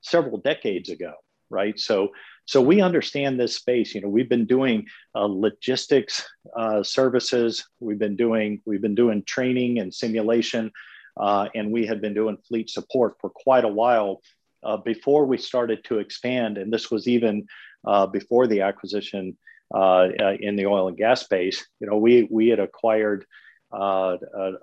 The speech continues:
a company in the nuclear and environmental space that, that got us a foothold there. We also, uh, you know, follow, after U P I, we made an acquisition, you know, in the unmanned space that led to the,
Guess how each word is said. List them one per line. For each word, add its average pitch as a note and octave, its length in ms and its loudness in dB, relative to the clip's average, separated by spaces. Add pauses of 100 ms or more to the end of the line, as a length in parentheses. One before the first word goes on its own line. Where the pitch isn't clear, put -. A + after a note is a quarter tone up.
a F#2+ 60 -4
company G#2+ 680 -4
in F#2+ 160 -4
the F#2+ 60 0
nuclear G#2+ 340 2
and G2 100 -2
environmental G#2 560 0
space A2+ 440 0
that, G2 100 -10 (200)
that - 120 -4
got G#2+ 160 2
us F#2+ 120 0
a - 40 -12 (100)
foothold G#2 400 0
there. A2+ 280 4
We G#2 160 0
also, A2 460 0 (400)
uh, F#2+ 360 -2
you G#2 100 -10
know, F#2+ 160 -8
follow, A#2 420 0
after A2 300 -4
U G2+ 220 -6
P G2 180 -8
I, F#2+ 240 -2
we F#2+ 320 -2
made G#2 320 2
an G2+ 100 2
acquisition, G2+ 760 2 (260)
you G2+ 80 -4
know, G2+ 100 2
in G#2+ 200 -2
the G2 140 0
unmanned A2 480 2
space A#2+ 680 2
that G2 100 -4
led G#2 300 2
to G2+ 400 0
the, F2 140 -4